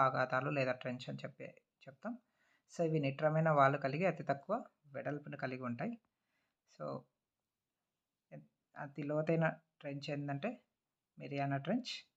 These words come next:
So, ఇది పసిఫిక్ మహాసముద్రంలో ఉంటుంది. So, మిగతా ట్రెంచ్ కూడా మనం గుర్తుపెట్టుకోవాలి, ఏ సముద్రంలో ఏ ట్రెంచ్ ఉందనేది. So, అట్లాంటిక్ మహాసముద్రంలో లోతైనది ఏంటంటే ప్యూర్టోరికో ట్రెంచ్, హిందూ మహాసముద్రంలో అయితే జావా లేదా సుందా ట్రెంచ్,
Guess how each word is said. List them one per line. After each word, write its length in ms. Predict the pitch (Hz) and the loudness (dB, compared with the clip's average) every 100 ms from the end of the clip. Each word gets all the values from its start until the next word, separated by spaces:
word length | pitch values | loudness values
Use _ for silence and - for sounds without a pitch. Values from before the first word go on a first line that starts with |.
| _ _ | _ _
So, 100 | _ | _
ఇది 160 | 147 135 | -16 -12
పసిఫిక్ 380 | 139 - 143 139 | -12 -10 -8 -2
మహాసముద్రంలో 640 | 127 127 131 - 127 127 | -2 -2 -8 -6 -4 -2
ఉంటుంది. 380 | 123 120 135 214 233 _ _ _ _ | -4 -6 -6 -6 -6 _ _ _ _
So, 100 | - | -10
మిగతా 360 | 156 151 160 170 170 | -8 -6 0 2 2
ట్రెంచ్ 340 | 165 156 151 | 0 -4 -4
కూడా 160 | - 147 | -2 -2
మనం 140 | 143 123 | 0 -2
గుర్తుపెట్టుకోవాలి, 640 | 127 139 135 131 135 156 | -4 -6 -8 -6 -6 -2
ఏ 80 | 139 135 | -2 0
సముద్రంలో 500 | 139 127 139 135 123 - | -2 -2 -4 -2 -2 -2
ఏ 80 | 135 | -8
ట్రెంచ్ 280 | 135 131 - | -6 -8 -8
ఉందనేది. 420 | 131 123 131 156 233 _ _ _ _ - | -10 -8 -6 -6 -6 _ _ _ _ -6
So, 120 | 139 139 _ _ _ _ _ | -6 -6 _ _ _ _ _
అట్లాంటిక్ 480 | 139 - 160 160 170 | -16 -4 -2 0 0
మహాసముద్రంలో 760 | 156 156 160 156 156 160 160 147 - | 0 0 0 -2 -2 2 4 4 0
లోతైనది 500 | 139 139 143 143 139 | -6 -4 -2 -2 -2
ఏంటంటే 300 | 135 131 208 - _ _ _ _ _ _ _ _ _ _ _ _ _ | -2 -2 -4 -6 _ _ _ _ _ _ _ _ _ _ _ _ _
ప్యూర్టోరికో 680 | 151 151 160 160 151 143 143 139 _ | -6 -6 0 0 0 0 0 0 _
ట్రెంచ్, 320 | - 160 208 - - _ | -8 -6 -4 -6 -12 _
హిందూ 220 | 135 147 | -8 -2
మహాసముద్రంలో 680 | 156 151 147 147 143 143 139 | 2 2 2 -4 -2 -2 0
అయితే 140 | 139 123 | 0 -4
జావా 340 | - 127 131 147 | 2 4 6 4
లేదా 260 | 143 143 | 4 2
సుందా 380 | 139 135 131 139 | 0 -4 0 0
ట్రెంచ్, 340 | 139 190 233 | 2 2 2